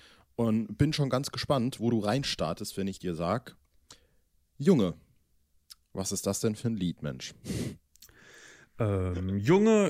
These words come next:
Speaker 2: ist, wie eben schon erwähnt, die erste Single aus, ähm, Jazz ist anders. Ähm, bis dahin war das die längste Pause zwischen zwei Alben, die es gab. Im Zuge dieser ganzen Promotion-Geschichte hat sich bei der Band so ein bisschen,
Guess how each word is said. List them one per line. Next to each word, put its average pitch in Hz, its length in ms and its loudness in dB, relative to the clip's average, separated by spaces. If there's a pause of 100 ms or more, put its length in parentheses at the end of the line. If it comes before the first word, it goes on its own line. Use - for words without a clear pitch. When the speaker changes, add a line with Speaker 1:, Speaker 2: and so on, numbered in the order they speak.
Speaker 2:
ist, 151 460 2
wie 127 260 4
eben 127 260 4
schon 123 160 4
erwähnt, 117 480 8
die 98 160 0
erste 117 300 6
Single 113 580 6
aus, 107 560 4
ähm, 98 560 4 (100)
Jazz 117 200 8
ist - 180 0
anders. 147 640 4
Ähm, 101 400 2 (100)
bis - 200 4
dahin 113 440 6
war 104 160 8
das 110 160 2
die 107 280 4
längste 107 440 4
Pause 113 680 4
zwischen 107 480 0
zwei 104 300 2
Alben, 110 520 2 (760)
die 107 100 4
es - 160 0
gab. 131 680 4
Im 101 460 2 (360)
Zuge 123 380 4
dieser 104 280 6
ganzen 107 360 2
Promotion-Geschichte 117 1160 2
hat 110 160 0
sich - 360 -2
bei 104 180 4
der 101 100 4
Band 107 340 2
so - 120 -2
ein 107 100 2
bisschen, 104 480 0